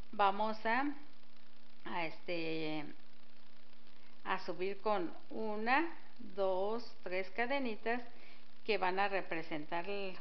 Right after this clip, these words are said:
como si hubieran entrado por este lado, o si quieren, este lo vamos a tomar como primer,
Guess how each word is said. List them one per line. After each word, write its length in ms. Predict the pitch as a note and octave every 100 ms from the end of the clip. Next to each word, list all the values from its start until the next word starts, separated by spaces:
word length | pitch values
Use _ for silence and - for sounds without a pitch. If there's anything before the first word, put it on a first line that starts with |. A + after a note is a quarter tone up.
| -
como 280 | F3+ E3+ E3
si 160 | E3
hubieran 320 | D#3 E3+ D#3+
entrado 500 | F3+ D#3+ E3 D#3+ F#3
por 160 | F3+ D#3
este 300 | E3 - G#3
lado, 420 | F3 F#3 A#3+ D4+ - - - - - - - -
o 120 | E3
si 160 | - D#3
quieren, 600 | - F3+ G#3+ A#3 G#3+ - - G#3
este 280 | G3+ -
lo 160 | A3+ F3
vamos 320 | E3 F#3 G3+
a 160 | F3+ -
tomar 340 | D3+ D#3 E3+ F3 - - - - - - - - - - - - - -
como 480 | - G3+ F#3 F#3+ G#3
primer, 480 | A3+ G#3+ F#3 F#3+